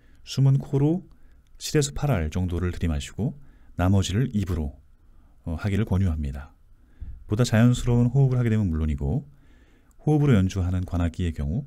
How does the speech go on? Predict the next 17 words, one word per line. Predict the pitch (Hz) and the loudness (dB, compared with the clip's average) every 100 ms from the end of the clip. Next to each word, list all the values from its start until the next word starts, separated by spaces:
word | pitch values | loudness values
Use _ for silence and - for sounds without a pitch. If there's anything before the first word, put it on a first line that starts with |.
| - | -6
더욱더 | 90 - 85 | -6 -2 0
맑은 | 76 80 85 | 0 0 -2
정신으로, | 90 95 95 90 73 131 - - _ _ _ _ _ - | 0 -2 -2 -4 -4 -6 -10 -20 _ _ _ _ _ -8
어, | - | -2
오랜 | 92 107 | 2 2
시간 | 107 104 | 2 -2
집중력을 | - - 107 98 95 | -4 -2 0 2 0
유지시켜서 | 90 90 - - 76 123 85 - - - - - 90 | -2 -4 -6 -6 -4 -4 -4 -12 -20 -20 -20 -6 0
연습하는 | 113 117 117 | 2 2 2
것에도 | 107 92 87 | 2 0 -4
도움이 | - 98 95 | -2 0 0
된다고 | 87 82 80 | 0 -2 -4
생각하기 | 104 98 98 | -4 -4 -4
때문입니다. | 104 104 87 67 62 64 - - - - - - - - - - | -2 -2 -2 -4 -6 -12 -16 -20 -20 -20 -20 -20 -20 -20 -20 -6
사실 | - 139 151 104 | 0 2 4 6
위의 | 107 113 | 6 4
호흡법들은 | 123 151 139 - 87 110 76 62 | 2 -2 -2 -2 -2 -2 -2 -4